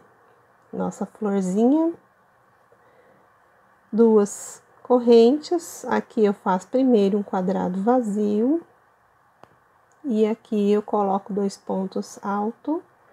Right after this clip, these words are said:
dentro do quadrado e um na base, ó. Esse lado a gente tem que voltar com os pontos baixíssimos. Então, faz uma correntinha,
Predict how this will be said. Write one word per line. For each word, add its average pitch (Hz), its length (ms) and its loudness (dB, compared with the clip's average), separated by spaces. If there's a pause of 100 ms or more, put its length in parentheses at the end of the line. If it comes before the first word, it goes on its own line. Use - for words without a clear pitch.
(400)
dentro 196 320 -2
do 233 120 2
quadrado 240 640 2
e 247 40 6
um 254 80 4
na 294 140 2
base, 196 480 -4
ó. 180 60 -2
Esse 220 280 -2
lado 220 340 6
a 233 40 2
gente - 220 -4
tem 240 160 4
que 233 140 -2
voltar 226 760 0 (580)
com 254 380 4 (680)
os 247 180 -4
pontos 226 400 0
baixíssimos. 208 880 0
Então, 214 180 -4
faz 214 360 -2
uma 269 160 2
correntinha, 220 1120 0